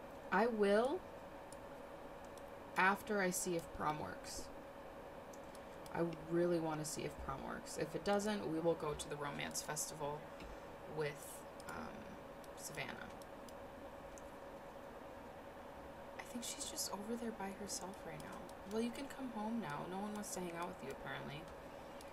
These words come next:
Unless you want to ride rides by yourself. Jeb's walking back to your house. You're all alone over here, man. I don't know what to tell ya. Go ahead and ride it by yourself, I guess.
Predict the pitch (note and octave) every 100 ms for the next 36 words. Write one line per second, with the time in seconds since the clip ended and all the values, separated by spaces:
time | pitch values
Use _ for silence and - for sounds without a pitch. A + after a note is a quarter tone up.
0 | - - - - - G#3 - A3 G3+ D#3+
1 | D3 D#3 D3 D3+ - E3+ D3+ C#3+ D3 E3
2 | D#3+ D#3 - - - - - - - -
3 | F#3 A3 F3 D#3 D3 D3+ C#3 - C#3+ C#3+
4 | D#3+ D3 C#3+ - - - - - - -
5 | - - G3+ G#3 E3 D3 D3 D3 C#3 C#3
6 | D3 C#3 C#3+ C#3 D3 D3+ - - - -
7 | - - F#3 E3 D3 - D3+ D3+ C#3+ C#3+
8 | D3+ - - - - - - - - -
9 | - - - - G3+ G#3 E3 D3 D3+ D3+
10 | D3+ D#3 D#3+ - - E3 F3+ F3 F3+ -
11 | -